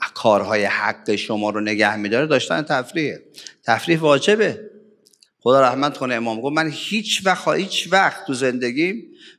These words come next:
به خاطر درس تفریحمو رها نکردم. درس جزء اهم واجبات برای طلبه.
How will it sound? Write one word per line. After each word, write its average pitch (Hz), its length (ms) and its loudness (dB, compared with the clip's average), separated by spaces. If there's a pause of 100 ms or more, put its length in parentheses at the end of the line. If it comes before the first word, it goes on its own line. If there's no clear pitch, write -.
به 123 80 0
خاطر 123 440 0
درس 160 400 2
تفریحمو 143 520 0
رها 113 200 -2
نکردم. - 480 -12 (1400)
درس 131 280 2
جزء 143 180 0
اهم 170 440 -2
واجبات 156 340 -2
برای 127 180 2
طلبه. 101 600 -2